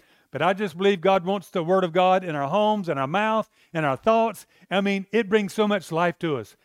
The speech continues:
And he wants to get the Word of God back in us. There's no way we can do that in one, one or two hours on Sunday mornings, or even three or four hours during the week. I mean, y-, I mean, it's just an amazing, wonderful thing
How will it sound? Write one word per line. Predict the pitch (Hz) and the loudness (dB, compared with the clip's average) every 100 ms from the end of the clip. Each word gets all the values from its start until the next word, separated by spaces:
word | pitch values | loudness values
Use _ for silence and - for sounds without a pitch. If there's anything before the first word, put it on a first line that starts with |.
| _ _ - | _ _ -8
And | 160 | -2
he | 202 | 0
wants | 202 180 | 0 -2
to | 175 | -2
get | 185 | -2
the | 165 | 0
Word | 170 165 | 0 0
of | |
God | 156 156 | 0 0
back | 147 143 156 | 0 -2 -2
in | 131 | -6
us. | 113 | -8
There's | 160 151 | -10 -2
no | 226 | 2
way | 240 254 | 4 4
we | 247 | 2
can | 220 | -2
do | 196 190 | -4 2
that | 180 170 | 2 2
in | 165 | -2
one, | 165 165 | -4 -4
one | 185 175 190 190 | -4 -4 -2 0
or | 175 | -2
two | 180 175 | 0 2
hours | 175 170 151 _ _ | 2 0 -2 _ _
on | 180 190 | -6 -6
Sunday | - 175 156 151 | -4 -4 -2 -2
mornings, | 170 247 240 156 107 95 - _ _ _ _ _ _ | 0 0 0 -4 -8 -18 -20 _ _ _ _ _ _
or | 190 208 | 2 2
even | 226 214 190 170 _ _ - | 2 0 -4 -8 _ _ -2
three | 262 254 | 2 2
or | 247 | 2
four | 285 277 | 4 4
hours | 240 214 190 - | 6 2 0 -4
during | - 202 190 170 | -4 0 0 0
the | 170 | 0
week. | 160 143 | 0 -2
I | |
mean, | 170 175 151 _ _ - | -4 -4 -6 _ _ -20
y-, | 202 _ | -20 _
I | 185 | -6
mean, | 190 208 | -4 -2
it's | 269 - | -2 -4
just | 226 - | -6 -4
an | 202 | -4
amazing, | 185 185 202 175 180 170 | -2 0 0 0 -4 -2
wonderful | 185 180 170 | -2 -2 -6
thing | 156 208 190 156 | -6 -4 -4 -6